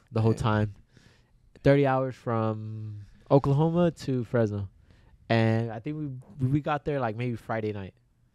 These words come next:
Speaker 1: And it was kinda like, in a sense of, like, the next morning, we got a rapid test. We, we, we came out negative. And the whole thing was kinda like,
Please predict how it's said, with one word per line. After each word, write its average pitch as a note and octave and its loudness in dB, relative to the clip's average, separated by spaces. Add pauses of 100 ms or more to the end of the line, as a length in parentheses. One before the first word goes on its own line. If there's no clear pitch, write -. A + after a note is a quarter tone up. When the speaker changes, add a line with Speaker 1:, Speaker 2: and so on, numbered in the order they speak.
(320)
Speaker 1:
And A2+ -6
it B2 0
was B2 -2
kinda C3+ -2
like, A2+ 0
in A#2 -6
a G#2+ -4
sense A#2+ -4
of, A2 -4
like, G2 -8 (1200)
the B2 -10
next B2+ 0
morning, D#3 -4
we B2 -8
got A#2+ 2
a A#2 -2
rapid C3+ -2
test. C3+ -6
We, A#2 -4 (480)
we, C3 -2
we B2 -2
came C3 -8
out A#2 -12
negative. B2 -12 (800)
And A2+ -8
the A#2 -2
whole C#3 4
thing C#3 0
was A#2+ 2
kinda A#2+ -2
like, G2+ -4